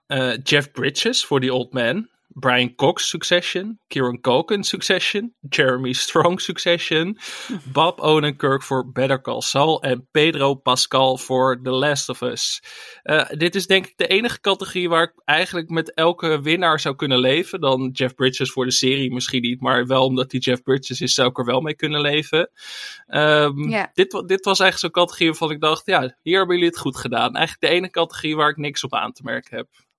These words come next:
Speaker 1: Ik vond het ook wel leuk dat
Speaker 2: Ja,
Speaker 1: die
Speaker 2: behalve dat ik eigenlijk Brian Cox niet helemaal hoofdrolspeler vind.
Speaker 1: Nee, nee.
Speaker 2: Ze hadden daar best wel wat strenger op mogen zijn. Een spoiler voor mensen die het seizoen nog moeten kijken, maar hij zit niet in iedere aflevering, laten we het
Speaker 1: Eens.
Speaker 2: daarop zeggen.
Speaker 1: Maar
Speaker 2: Dus
Speaker 1: volgens mij doen de
Speaker 2: daarom
Speaker 1: acteurs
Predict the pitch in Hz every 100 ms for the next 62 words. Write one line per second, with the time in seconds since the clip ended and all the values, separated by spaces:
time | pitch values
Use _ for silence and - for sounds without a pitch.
0 | _ _ - 175 190 175 170 175 175 160
1 | 269 285 262 240 277 277 285 277 277 -
2 | 254 285 269 220 247 247 233 262 262 -
3 | 240 233 233 208 202 202 - 180 165 -
4 | 170 165 160 165 135 123 - - _ -
5 | 131 135 135 135 220 220 233 220 240 247
6 | 226 220 - 202 185 175 175 180 175 -
7 | 175 170 165 170 - 190 185 175 175 175
8 | 170 170 170 180 170 - 175 190 180 175
9 | - 190 220 226 214 214 226 214 220 220
10 | 202 190 180 165 170 165 165 175 170 165
11 | 165 - 120 110 - - - - 127 139
12 | 139 - 151 175 165 170 180 170 160 180